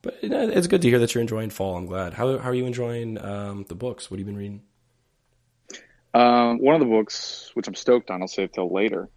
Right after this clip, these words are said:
Speaker 1: Mm.
Speaker 2: Um, I, I, is, is, is, was good. I just finished it. Actually, the ending wasn't as great as I thought, but it was a very good atmospheric book for, I mean, just, I'm going, uh, I'm going for, like, I'm trying to get that fall aesthetic, you know?
Speaker 1: Good.
Speaker 2: So I'm reading a bunch of, so, some scarier books. I'm reading some, some more, you
Speaker 1: Mm-hmm.
Speaker 2: know,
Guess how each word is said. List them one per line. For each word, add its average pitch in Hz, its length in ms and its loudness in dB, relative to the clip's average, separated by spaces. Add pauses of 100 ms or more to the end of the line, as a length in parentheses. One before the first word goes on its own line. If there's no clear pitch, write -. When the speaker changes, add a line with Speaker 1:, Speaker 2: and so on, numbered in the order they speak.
(140)
Speaker 1:
Mm. 113 160 -6
Speaker 2:
Um, 98 500 -2
I, 127 120 6
I, 143 160 6 (140)
is, 117 180 2
is, 110 180 -4
is, 110 320 -4
was 107 220 2
good. 104 260 6
I 104 100 4
just 104 180 -2
finished 101 300 -6
it. 101 60 -2
Actually, 95 220 -4
the 101 100 0
ending 101 220 -4
wasn't 92 220 -8
as 90 80 -10
great 95 200 -2
as 90 100 -8
I 92 60 -6
thought, 92 240 -2
but 110 80 0
it - 20 2
was 120 60 2
a 113 40 -14
very 117 160 8
good 104 120 6
atmospheric 98 580 -4
book 98 220 -6
for, 95 160 0
I 95 100 0
mean, 98 140 -6
just, 98 120 -14 (440)
I'm 117 120 -2
going, 131 320 6
uh, 117 40 6 (320)
I'm 107 120 -4
going 110 220 0
for, 113 140 -2
like, 101 180 2
I'm 104 60 -12
trying 151 200 -2
to 143 60 4
get - 80 -18
that 139 100 2
fall 120 340 0
aesthetic, - 520 -4
you 92 60 -6
know? 92 80 -6
Speaker 1:
Good. 113 180 6
Speaker 2:
So 101 60 0
I'm 98 100 -2
reading 101 160 -2
a - 20 -8
bunch 90 180 -8
of, 98 60 -14
so, 104 200 -6
some - 180 -12
scarier 107 580 4
books. 113 360 0
I'm 101 100 -4
reading 101 200 -2
some, 98 260 -12
some 92 280 -14
more, 92 360 -8 (240)
you 104 80 -2
Speaker 1:
Mm-hmm. 101 180 0
Speaker 2:
know, 90 300 -4